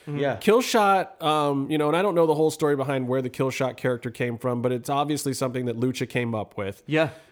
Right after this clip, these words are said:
Speaker 2: And, you know, they fit a wrestler into the gimmick, but it feels like now it's taken on a certain life. And I think that's the potential of, of what Lucha is doing compared to what other places are doing. They're not saying,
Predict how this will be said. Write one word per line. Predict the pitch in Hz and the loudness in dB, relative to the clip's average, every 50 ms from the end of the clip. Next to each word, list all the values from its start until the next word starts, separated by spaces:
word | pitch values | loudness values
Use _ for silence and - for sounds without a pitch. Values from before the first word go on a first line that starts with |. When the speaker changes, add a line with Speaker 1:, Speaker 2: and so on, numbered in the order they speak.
| _ _ _ | _ _ _
Speaker 2:
And, | - 143 143 139 135 131 131 127 131 | 0 0 2 2 2 2 2 0 0
you | 143 139 | 0 2
know, | 139 127 127 127 127 123 | 2 2 4 2 2 2
they | 120 131 127 | 0 -2 -2
fit | 127 - - 151 156 151 - - _ _ | -2 2 4 4 4 4 0 -8 _ _
a | 135 | -2
wrestler | 127 127 135 135 135 - - 143 139 135 | 2 2 2 2 0 0 0 2 2 2
into | - 143 127 131 135 131 - 143 139 135 135 131 131 131 127 131 131 - _ _ _ _ | 0 -2 -2 -2 -2 -2 -2 0 2 2 2 2 2 0 0 -2 -4 -8 _ _ _ _
the | - 113 117 120 | -10 -8 -6 -6
gimmick, | 113 120 143 147 135 120 107 107 - - _ | 0 0 0 2 2 0 -2 -4 -6 -6 _
but | 139 143 | -2 -2
it | 147 143 | -2 0
feels | - 190 202 208 196 160 165 | 2 2 2 2 2 2 2
like | 156 143 139 135 135 131 - - _ _ _ _ _ _ _ _ _ _ _ _ _ _ _ _ _ | 4 4 4 4 2 -2 -8 -20 _ _ _ _ _ _ _ _ _ _ _ _ _ _ _ _ _
now | - 131 143 160 175 185 185 165 | -4 -2 0 2 4 4 4 2
it's | 139 135 - | 2 -2 0
taken | - 170 165 160 160 151 | 0 -2 0 2 2 2
on | 147 151 143 | 2 2 2
a | 131 | 0
certain | - - - 143 131 - 123 | -2 0 0 0 0 0 -2
life. | 120 120 120 120 117 104 90 87 - - | -2 0 0 -2 -2 -2 -6 -8 -8 -6
And | 123 131 | -2 -2
I | 143 | -2
think | 143 - 196 202 185 - | 0 0 0 0 0 0
that's | 170 165 160 - | -2 -2 -2 -4
the | - | -8
potential | 143 - 127 - - - 156 156 151 151 - 156 139 127 120 120 - - - | -6 -8 -8 -8 -4 -2 -2 -2 -2 -2 -2 0 0 0 0 -2 -4 -4 -2
of, | 131 127 127 123 120 120 117 110 107 - - _ _ _ _ _ _ _ _ _ _ _ _ _ _ _ _ _ _ | 0 2 2 2 2 0 -2 -4 -6 -12 -20 _ _ _ _ _ _ _ _ _ _ _ _ _ _ _ _ _ _
of | 127 123 120 117 113 107 113 - | -2 -2 0 -2 -2 -4 -4 -2
what | 127 135 - | -2 -2 0
Lucha | 131 135 139 139 - 135 | 2 0 0 2 0 -2
is | 123 113 | -2 -2
doing | - - 123 120 120 110 | -2 -4 -4 -4 -4 -4
compared | - 113 110 - 123 123 120 117 | -6 -8 -4 -2 0 0 0 -2
to | 117 | -2
what | 113 113 110 | -4 -4 -2
other | 120 117 113 | -2 -4 -2
places | 113 - 110 107 - 107 104 | -2 -4 -6 -6 -6 -8 -10
are | 107 | -10
doing. | 101 101 117 110 98 95 98 | -6 -6 -6 -6 -6 -4 -2
They're | 135 139 | 0 2
not | 147 160 175 185 - 147 | 4 4 2 2 0 -2
saying, | - 165 156 151 151 143 143 | 0 2 2 2 2 0 -2